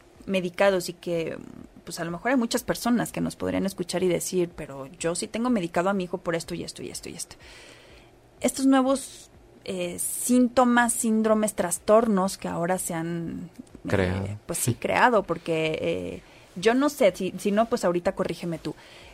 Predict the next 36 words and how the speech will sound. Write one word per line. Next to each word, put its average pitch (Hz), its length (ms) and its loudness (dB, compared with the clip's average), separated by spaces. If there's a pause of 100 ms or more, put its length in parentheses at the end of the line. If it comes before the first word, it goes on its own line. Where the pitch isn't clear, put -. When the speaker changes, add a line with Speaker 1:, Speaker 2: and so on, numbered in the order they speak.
(260)
Speaker 1:
Eh, 180 360 2
el 190 160 -2
que 208 120 0
dio 233 120 2
a - 20 -2
conocer 269 600 4 (180)
el 190 100 -4
trastorno 202 500 0
de 196 120 4
déficit 185 420 0
de 175 100 0
atención 175 560 -2
o 165 100 -4
el 165 80 -8
que 170 100 -6
lo 165 120 -4
detectó 180 540 -2
antes 180 260 -4
de 190 60 -2
morir 180 400 0
dijo, 190 280 -2
"Perdón, 165 400 -2 (260)
no 180 80 -6
existe". - 400 -10 (720)
Y - 60 -4
si 175 120 -2
no, 175 80 0
al 180 80 4
ratito, 180 300 2
si - 100 -4
quieres, 175 240 -2
lo 190 80 -6
subimos. 220 460 2 (100)
Speaker 2:
Ujú. 104 160 -4
Speaker 1:
No 240 200 8
sé, 302 280 6